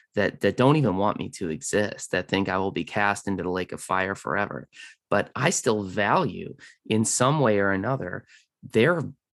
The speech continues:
view on scripture, because to me, it's, uh, it's important that we continue to consider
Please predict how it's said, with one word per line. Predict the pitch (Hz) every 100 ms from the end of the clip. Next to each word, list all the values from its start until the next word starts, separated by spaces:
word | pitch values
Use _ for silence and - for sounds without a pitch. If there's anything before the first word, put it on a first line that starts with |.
| - -
view | 104 95 98 98
on | - 101 95 90
scripture, | - 156 - 120
because | 117 117 120 123 - -
to | - 113
me, | 131 156 151
it's, | 143 143 - - _ _ - - - - - _ -
uh, | 143 -
it's | - 143 -
important | 131 131 - 175 - -
that | 78
we | - 101
continue | - 107 - 117 120
to | 117 -
consider | - 104 - 139 104 123